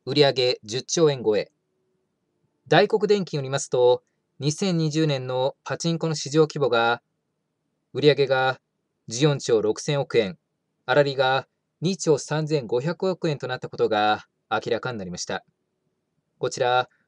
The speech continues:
前の年と比べ、二十七パーセントの減少となっておりますけども、まあ、それでも、売上は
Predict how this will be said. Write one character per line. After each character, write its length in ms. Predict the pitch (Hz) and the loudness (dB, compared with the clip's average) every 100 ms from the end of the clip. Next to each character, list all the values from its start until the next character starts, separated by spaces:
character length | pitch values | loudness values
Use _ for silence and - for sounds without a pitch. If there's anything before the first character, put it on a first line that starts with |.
| _ _ | _ _
前 220 | 123 156 | 0 0
の 120 | 170 160 | 0 -2
年 180 | 156 | -4
と 100 | 123 | -4
比 120 | - 117 117 | -2 0 2
べ、 280 | 113 - _ _ _ _ - | 2 0 _ _ _ _ -6
二 200 | 147 180 | -2 0
十 160 | 165 131 | 0 -2
七 160 | 143 | -2
パ 100 | 160 | -2
ー 40 | 156 | -2
セ 140 | 151 | -4
ン 60 | 147 | -6
ト 80 | 110 | -6
の 100 | 98 | -4
減 220 | 117 131 | -4 -2
少 220 | - 139 | -2 -2
と 400 | - 101 101 - _ | 0 0 0 -4 _
な 140 | 104 110 | -10 -8
っ 40 | |
て 80 | 104 | -8
お 20 | |
り 60 | 98 | -8
ま 80 | 110 | -8
す 80 | |
け 80 | 113 | -6
ど 80 | 98 | -4
も、 260 | 95 101 - _ _ _ _ _ _ _ _ _ - | -4 -4 -8 _ _ _ _ _ _ _ _ _ -8
ま 40 | |
あ、 20 | |
そ 120 | 113 123 | -6 -2
れ 60 | |
で 120 | 123 | -2
も、 360 | 117 110 110 - _ _ _ _ _ _ _ _ _ _ _ _ _ _ _ - | 0 2 2 0 _ _ _ _ _ _ _ _ _ _ _ _ _ _ _ -10
売 120 | 117 | 0
上 240 | 120 117 113 | 2 4 4
は 400 | 113 113 110 | 4 2 -2